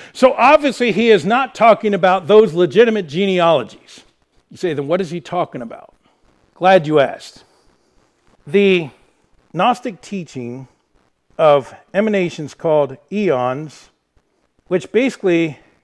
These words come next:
is this complex system of order and ranks of angels. And I really didn't spend a lot of time getting into it because I felt if I'm gonna tell you, "Don't follow endless genealogies," and then I spend a lot of time trying to figure out what exactly this is, would be kinda contradictory.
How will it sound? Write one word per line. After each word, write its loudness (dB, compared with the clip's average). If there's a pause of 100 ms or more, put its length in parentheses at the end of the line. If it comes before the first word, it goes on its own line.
(120)
is -6
this -4
complex -4
system -4
of -8
order 2
and -10
ranks -8
of -14
angels. -12 (320)
And -6
I -2
really -2
didn't -10
spend -6
a -2
lot -2
of -8
time -4
getting -4
into -6
it -4
because -8
I 0
felt -4
if -8
I'm -6
gonna -4
tell -6
you, -2
"Don't -4
follow -2
endless -6
genealogies," -8
and -10
then -4
I -4
spend -4
a -2
lot 0
of -4
time -6
trying -6
to -8
figure -2
out -2
what -2
exactly -4
this -6
is, 2 (300)
would 0
be 0
kinda 0
contradictory. -2